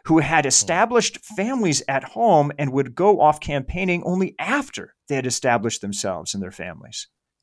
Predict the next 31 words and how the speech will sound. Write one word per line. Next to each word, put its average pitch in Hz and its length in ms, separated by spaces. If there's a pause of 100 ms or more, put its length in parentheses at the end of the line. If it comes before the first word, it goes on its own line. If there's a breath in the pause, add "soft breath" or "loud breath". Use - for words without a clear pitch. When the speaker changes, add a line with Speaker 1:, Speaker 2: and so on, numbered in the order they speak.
(440)
Speaker 1:
you - 120
Speaker 2:
Hmm. 104 40
Speaker 1:
know? 123 200 (640 soft breath)
And 165 100
so 214 120
this, 233 220 (180 loud breath)
this 175 140
bit 269 220
of, - 200
a-, 156 400
I - 140
mean, 160 120
so 180 140
this 180 240
is 156 260
wisdom 143 460
that's 120 300
s-, 120 280
somewhat 180 380
reflected, 104 680 (580)
uh, 113 280
uh, 110 240
in 127 120
the 120 140
other, 135 200 (140)
in 120 100
the 117 140
other 135 180
Gentile 113 520
nations. 92 460
But, 147 240